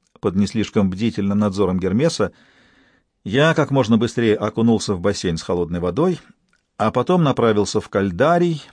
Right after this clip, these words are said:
чтобы с наслаждением посидеть в горячей воде. Примечание. Кальдарий — горячий зал с нагретой водой в римских термах. Конец примечания.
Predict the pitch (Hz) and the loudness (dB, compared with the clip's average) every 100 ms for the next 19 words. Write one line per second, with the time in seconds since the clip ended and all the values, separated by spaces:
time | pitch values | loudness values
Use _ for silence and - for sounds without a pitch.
0 | _ - - 95 107 107 117 113 113 98 | _ -18 -4 0 0 2 0 2 0 -2
1 | 92 156 165 151 139 120 113 107 113 131 | 0 0 2 0 -2 -4 -4 -2 -2 -4
2 | 101 90 104 104 - 90 87 76 67 _ | -6 -2 0 0 -2 -4 -4 -4 -10 _
3 | _ _ _ _ _ _ _ _ _ _ | _ _ _ _ _ _ _ _ _ _
4 | _ - 87 92 98 82 76 101 87 123 | _ -6 -4 -2 -4 -4 -4 -4 -2 0
5 | 156 147 139 _ _ _ _ _ _ _ | 2 0 -6 _ _ _ _ _ _ _
6 | _ 98 110 123 117 120 95 113 123 117 | _ 0 2 2 0 -2 0 2 0 0
7 | 113 107 110 98 101 101 101 151 104 98 | 0 2 2 0 0 0 2 0 0 -2
8 | 117 113 113 - 76 67 - _ _ _ | -2 -4 -8 -4 -4 -4 -20 _ _ _
9 | _ _ - 87 76 - - 92 80 80 | _ _ -4 -2 -4 -8 -12 -10 -10 -8
10 | 78 71 71 | -10 -10 -14